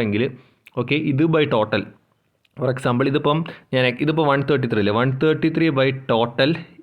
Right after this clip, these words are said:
into ത്രീ ഹൺഡ്രഡ് ചെയ്താൽ മതി. അപ്പോൾ നിങ്ങളുടെ ഈ വർഷത്തെ into ത്രീ ഹൺഡ്രഡ് കേട്ടോ, അവിടെ എഴുതാൻ സ്ഥലമില്ല. അത് വൺ തേർട്ടി ത്രീ by total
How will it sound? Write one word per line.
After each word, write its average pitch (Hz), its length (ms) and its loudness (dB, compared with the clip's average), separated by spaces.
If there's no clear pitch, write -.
into 160 340 0
ത്രീ 127 180 2
ഹൺഡ്രഡ് 127 260 0
ചെയ്താൽ 107 200 0
മതി. 101 120 0
അപ്പോൾ 131 140 -2
നിങ്ങളുടെ 143 300 2
ഈ - 20 2
വർഷത്തെ 147 340 -2
into 151 240 0
ത്രീ 147 160 4
ഹൺഡ്രഡ് 123 220 0
കേട്ടോ, 101 160 -2
അവിടെ 110 160 2
എഴുതാൻ 117 200 0
സ്ഥലമില്ല. 110 300 0
അത് 110 160 0
വൺ 117 100 0
തേർട്ടി 131 260 0
ത്രീ 151 100 2
by 117 100 2
total 123 380 0